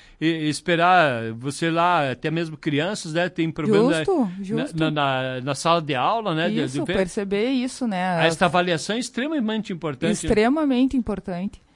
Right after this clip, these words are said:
Speaker 2: Tem que ter cuidado e é um exame tão rápido, né, Vladimir? Tu mesmo faz todos os
Speaker 1: É,
Speaker 2: anos.
Speaker 1: nós somos obrigados
Speaker 2: É,
Speaker 1: aqui pela legislação
Speaker 2: é,
Speaker 1: do Ministério
Speaker 2: é,
Speaker 1: do Trabalho,
Speaker 2: é um,
Speaker 1: né?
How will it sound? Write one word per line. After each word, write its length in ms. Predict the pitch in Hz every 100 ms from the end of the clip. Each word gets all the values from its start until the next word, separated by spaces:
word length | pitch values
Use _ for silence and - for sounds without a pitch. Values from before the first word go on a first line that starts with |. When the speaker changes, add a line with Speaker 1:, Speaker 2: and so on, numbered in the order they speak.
| _ _
Speaker 2:
Tem 160 | - 190
que 140 | 277
ter 240 | 233 220 233
cuidado 480 | - 208 185 202
e 100 | 233
é 80 | 202
um 120 | 214
exame 320 | 254 220 233 254
tão 220 | 220 254
rápido, 520 | 262 220 254 247 196
né, 160 | 196 202
Vladimir? 380 | 214 208 196
Tu 120 | 196 226
mesmo 380 | 233 214 226
faz 320 | 233 - 190 -
todos 340 | 208 196 202
os 160 | 208 185
Speaker 1:
É, 100 | 220
Speaker 2:
anos. 200 | - 202
Speaker 1:
nós 120 | 190
somos 260 | 202 196
obrigados 480 | 185 190 185 185 208
Speaker 2:
É, 40 | 202
Speaker 1:
aqui 120 | 202
pela 280 | 196 160 135
legislação 540 | 139 151 151 160 180
Speaker 2:
é, 140 | 233 254
Speaker 1:
do 60 |
Ministério 340 | 294 143 165 185
Speaker 2:
é, 80 |
Speaker 1:
do 60 | 190
Trabalho, 460 | 180 180 190 220 180
Speaker 2:
é 20 |
um, 20 |
Speaker 1:
né? 180 | 175